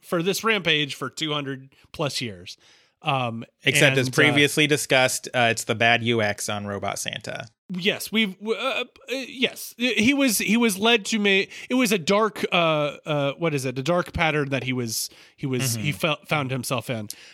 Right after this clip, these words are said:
Speaker 1: Uh, that being said, uh, the I know what you did next Xmas, uh, it was that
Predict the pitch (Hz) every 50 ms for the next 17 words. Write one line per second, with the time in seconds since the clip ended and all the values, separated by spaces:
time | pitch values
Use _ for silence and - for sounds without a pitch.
0 | - _ - 175 170 165 156 220 240 185 208 214 202 185 151 - 202 185 160 147
1 | 156 - _ 170 160 156 151 151 - - - 156 143 190 190 - - 180 208 214
2 | 214 220 208 214 208 180 185 190 156 170 185 175 175 175 165 160 - - - -
3 | _ - 190 190 - - 165 147 160 175 - - - - _ _ - 151 143 139
4 | 135 131 131 - - 160 156 - - _ - 175 156 147 151 143 139 139 123 -
5 | - - - - - _ _ - 170 170 -